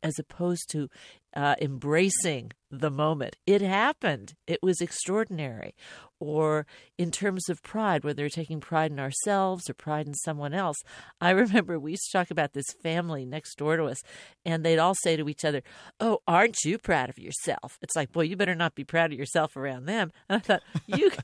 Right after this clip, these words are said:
<laughs> somebody go give them all treatment." I don't even know. They're probably scattered to the wind now. But, um, yeah, <laughs> you, you kinda like, what are the messages around me that might stop me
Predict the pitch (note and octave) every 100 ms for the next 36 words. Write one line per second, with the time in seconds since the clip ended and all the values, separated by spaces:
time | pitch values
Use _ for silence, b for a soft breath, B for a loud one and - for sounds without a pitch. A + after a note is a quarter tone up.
0 | - - - - - C4+ C4+ C4 A3+ A3+
1 | G#3 F3 F#3 F#3 A3+ A#3 - G#3+ - D#3+
2 | - E3+ G3+ F#3+ F3+ F3 D#3 E3+ F#3+ F3
3 | D#3 - - - G3+ G#3+ G3+ F3+ D#3 C3+
4 | A#2+ B2+ - B B B B - F#3 -
5 | F3 E3+ - B B B - F4 D4 A3+
6 | A#3 A3 A3 G#3+ C#4+ B3+ A#3 G#3 G3+ A#3
7 | D4+ D4 B3 A#3 C4+ C#4+ - G3 F#3 F3
8 | F3+ A3+ F#3+ D3+ F3+ - E3 E3+ - -
9 | - A3 B3+ - D#3+ C#3+ C3